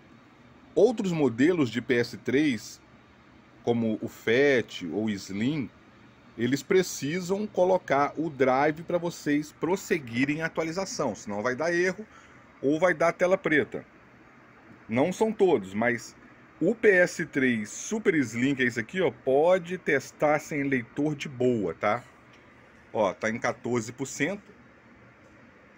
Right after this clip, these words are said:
Será que vai dar certo? Vamos ver se vai dar certo. Foi uma dica rápida que eu dei pra vocês aí, ó.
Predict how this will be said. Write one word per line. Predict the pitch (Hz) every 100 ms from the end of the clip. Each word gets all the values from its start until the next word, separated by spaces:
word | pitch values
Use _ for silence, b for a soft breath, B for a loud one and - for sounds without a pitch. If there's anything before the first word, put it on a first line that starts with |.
| -
Será | - 101 120
que | 120
vai | 110
dar | 101
certo? | - 170 127
Vamos | 147 120 95
ver | 101
se | -
vai | 104
dar | 101 113
certo. | - 143 180 - 185 - - - - - - - - - - - - - - - - - - - - - - - - - -
Foi | - 147
uma | 139
dica | 107 123 143 131 98 - - - - - -
rápida | - 131 160 - 131
que | 123
eu | 113
dei | 107 113
pra | 113
vocês | 107 - 110 107
aí, | 127
ó. | 180